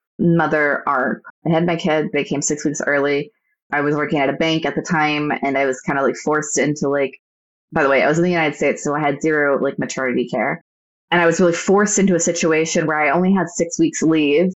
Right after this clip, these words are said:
and then it was February, so it was, like, the dead of winter.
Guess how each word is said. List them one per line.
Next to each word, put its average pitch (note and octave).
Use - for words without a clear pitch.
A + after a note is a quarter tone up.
and D3+
then D3
it D#3+
was D3
February, D3
so -
it C#3+
was, D3
like, C3+
the C#3
dead C#3+
of C#3
winter. C3+